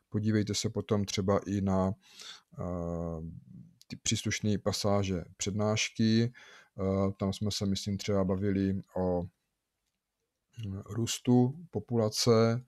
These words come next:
Když máme, eh, nějakou populaci, dejme tomu o velikosti Y, eh, která závisí na čase, tak, eh,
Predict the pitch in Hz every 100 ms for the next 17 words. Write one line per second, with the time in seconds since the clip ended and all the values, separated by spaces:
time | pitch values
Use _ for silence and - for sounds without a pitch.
0 | _ _ - _ _ 98 101 - 107 104
1 | 101 101 98 95 _ - 95 95 98 98
2 | 95 101 - 120 107 - 104 98 98 104
3 | 101 95 101 95 101 - - 87 - 85
4 | - 120 110 107 110 107 117 - - -
5 | - _ - 98 98 98 98 - 104 101
6 | 87 98 101 95 101 - 98 95 92 80
7 | - - 107 - - 107 107 110 _ _
8 | _ - 101 95 - 104 95 95 98